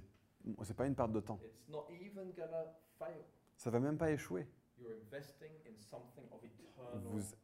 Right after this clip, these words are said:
Speaker 2: value.
Speaker 1: investissez en quelque chose avec une valeur
Speaker 2: It's
Speaker 1: éternelle.
Speaker 2: just such a, an amazing, I think Christians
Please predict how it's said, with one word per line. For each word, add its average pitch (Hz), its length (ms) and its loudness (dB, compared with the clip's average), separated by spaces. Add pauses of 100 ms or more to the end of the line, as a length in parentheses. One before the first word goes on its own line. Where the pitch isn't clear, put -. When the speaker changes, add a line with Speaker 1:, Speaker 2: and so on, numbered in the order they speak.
Speaker 2:
value. 131 200 6
Speaker 1:
investissez 147 640 4
en 101 120 2
quelque 107 300 0
chose 98 340 2
avec 98 220 0
une 95 120 4
valeur 92 440 4
Speaker 2:
It's 101 100 -2
Speaker 1:
éternelle. 87 380 -2
Speaker 2:
just - 500 -12
such - 380 -8
a, 123 320 -8
an 127 60 -8 (180)
amazing, 156 500 -4 (320)
I 147 140 -4
think 196 180 -8
Christians 180 340 -8